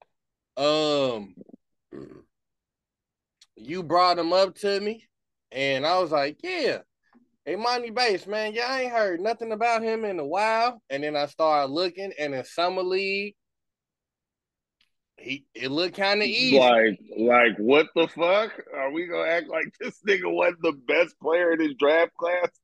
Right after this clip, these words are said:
Speaker 2: for, like, four years straight?
Speaker 1: Looked kinda
Speaker 2: <laughs>
Speaker 1: easy,
Speaker 2: Like,
Speaker 1: bro.
Speaker 2: what
Speaker 1: Looked
Speaker 2: the
Speaker 1: kinda
Speaker 2: fuck?
Speaker 1: easy. Um, only
Speaker 2: Y'all
Speaker 1: thing
Speaker 2: forget this nigga six nine too.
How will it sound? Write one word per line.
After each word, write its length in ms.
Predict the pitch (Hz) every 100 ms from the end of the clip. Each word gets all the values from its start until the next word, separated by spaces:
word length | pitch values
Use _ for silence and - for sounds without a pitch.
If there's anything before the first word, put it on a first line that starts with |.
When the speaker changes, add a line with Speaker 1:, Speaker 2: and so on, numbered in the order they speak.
| _ _ -
Speaker 2:
for, 100 | 156
like, 200 | 147 139 -
four 360 | 151 165 202 180
years 480 | 160 185 214 202
straight? 500 | - - 170 190 190 -
Speaker 1:
Looked 40 |
kinda 300 | 208 208 208
Speaker 2:
<laughs> 0 |
Speaker 1:
easy, 240 | 214 226 226
Speaker 2:
Like, 300 | 269 - 160
Speaker 1:
bro. 320 | 143 143 143 _ _ _
Speaker 2:
what 300 | 117 139 185
Speaker 1:
Looked 80 | -
Speaker 2:
the 100 | 202
Speaker 1:
kinda 480 | 185 - 165 175 185
Speaker 2:
fuck? 100 | 233 _
Speaker 1:
easy. 400 | 208 - - 160
Um, 480 | 151 156 143 123 92 _ - 147 - _ _ _ -
only 320 | 190 233 240
Speaker 2:
Y'all 140 | 254 220
Speaker 1:
thing 80 |
Speaker 2:
forget 340 | 214 202 214 254 -
this 200 | 233 285 240
nigga 300 | 302 269 254
six 260 | 247 269 214
nine 440 | 208 226 226 220
too. 480 | 175 185 156 - -